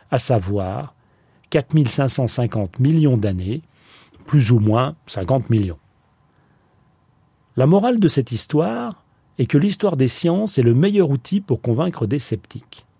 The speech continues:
Elle éclaire le processus qui conduit à une affirmation scientifique. Elle montre en quoi des hypothèses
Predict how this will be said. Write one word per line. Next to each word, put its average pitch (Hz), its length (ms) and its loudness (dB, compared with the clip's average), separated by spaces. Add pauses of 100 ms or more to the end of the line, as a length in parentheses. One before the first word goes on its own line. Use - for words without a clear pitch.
(580)
Elle 143 160 4
éclaire 220 300 2
le 123 120 4
processus - 1000 -4
qui - 120 -18
conduit 143 420 2
à 107 80 0
une 110 180 2
affirmation 127 680 0
scientifique. - 720 -10 (560)
Elle 147 160 6
montre 202 260 4
en 180 120 4
quoi 180 220 2
des 117 320 2
hypothèses 185 760 0